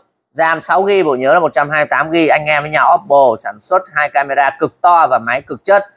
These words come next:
khá mới, mới sản xuất gần, còn rất ngon và giá có ba triệu ba ngày hôm nay cũng là một mức giá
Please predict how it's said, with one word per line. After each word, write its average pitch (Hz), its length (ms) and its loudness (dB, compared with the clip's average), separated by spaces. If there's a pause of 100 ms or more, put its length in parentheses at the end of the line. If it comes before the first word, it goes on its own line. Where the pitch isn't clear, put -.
(140)
khá 160 220 -2
mới, 196 320 2
mới 165 120 -4
sản 113 160 -10
xuất 175 160 -8
gần, 151 240 0 (460)
còn 120 100 -2
rất 196 160 -2
ngon 180 280 0
và 113 80 -2
giá 117 320 -2
có 170 60 -2
ba 160 200 2
triệu 127 200 -6
ba 139 220 2
ngày 123 140 -6
hôm 123 120 -10
nay 131 240 -4 (260)
cũng 147 100 -6
là 156 80 -2
một 120 180 -6
mức 156 140 -6
giá 127 200 0